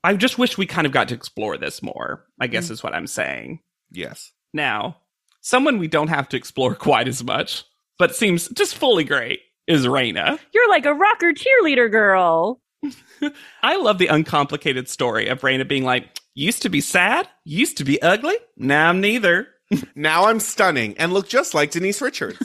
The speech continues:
Speaker 3: <laughs>
Speaker 2: Yes.
Speaker 1: So
Speaker 2: Uh,
Speaker 1: much.
Speaker 3: I just have Raina, another twirl, stunning. She is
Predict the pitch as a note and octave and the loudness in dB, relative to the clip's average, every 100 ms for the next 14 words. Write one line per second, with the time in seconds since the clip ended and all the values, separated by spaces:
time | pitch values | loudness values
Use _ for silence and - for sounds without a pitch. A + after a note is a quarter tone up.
0 | D#4 - - D#3 F3 F#3 F#3+ A3 G3 F#3 | -10 -14 -14 -6 0 2 4 4 2 -2
1 | - B2+ A#2+ A#2+ A#2+ A#2 - - - - | -2 4 6 6 6 4 2 0 0 -2
2 | - A#2 A2+ A#2+ A#2 A#2 A2+ G#2+ - - | -2 -2 0 2 2 2 0 -6 -12 -14
3 | - - - D#3 E3+ G3 G#3 E3 A2+ B2 | -12 -14 -6 -4 -2 -2 2 2 2 2
4 | D#3 G3 C4 F4 - - - D3+ D3 F3+ | 2 4 2 0 -8 -6 -2 0 2 4
5 | A#3+ A#3+ A#3+ A#3 B3 B3+ C4+ - - D#3 | 4 2 2 4 4 2 -2 -12 -6 -2
6 | B2+ F#2 D#2 - - - F#3 G3+ G#3 D#3 | -2 -2 -12 -18 -12 -6 -2 -2 -4 -2
7 | D3+ C3+ | -2 -4